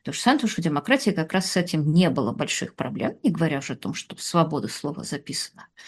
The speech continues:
в соответствующей поправке к Декларации о независимости С Ш А. И в девяносто первых, в де-, когда в девяносто первом году на-, распался Советский Союз, нам так и объясняли, что на Западе свобода слова.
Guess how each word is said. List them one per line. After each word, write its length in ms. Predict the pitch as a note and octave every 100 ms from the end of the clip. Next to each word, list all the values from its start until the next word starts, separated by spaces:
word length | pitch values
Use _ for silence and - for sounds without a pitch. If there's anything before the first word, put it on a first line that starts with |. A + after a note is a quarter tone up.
| - -
в 60 | -
соответствующей 680 | E3+ E3+ D3+ - A2 -
поправке 760 | - D#3 D3+ - C#3 - - -
к 480 | - - D#3+ C#3+ - - _ -
Декларации 640 | B2+ E3 D#3 C#3+ - B2
о 20 |
независимости 680 | C#3 D#3 C#3+ C3+ - - -
С 180 | - -
Ш 300 | - - -
А. 160 | - - _ _ - - - _
И 440 | - G3 F3+ C#3 - -
в 560 | C3+ D#3+ C#3 D3+ E3+ D#3+
девяносто 480 | D#3+ D#3+ D#3 - -
первых, 520 | D#3 C3 - - -
в 120 | -
де-, 180 | D3+ F3+
когда 440 | - - G3 F#3 F3+
в 60 |
девяносто 500 | E3+ E3+ F3 E3 -
первом 320 | - D#3+ D3+
году 320 | D3 D3+ C#3+ C#3+
на-, 240 | B2+ -
распался 500 | D#3 - D3+ - -
Советский 480 | - F3+ - - -
Союз, 440 | - A3+ B4+ -
нам 200 | G#3 G3+
так 260 | F3+ G#4+ -
и 40 |
объясняли, 580 | B3 D#3+ - A3 D4+ C#4+
что 240 | - - D3+
на 140 | C3+
Западе 480 | C3 G3+ A#3+ G3+ -
свобода 520 | - G#3 A3+ E3+ F3
слова. 340 | F#3 - -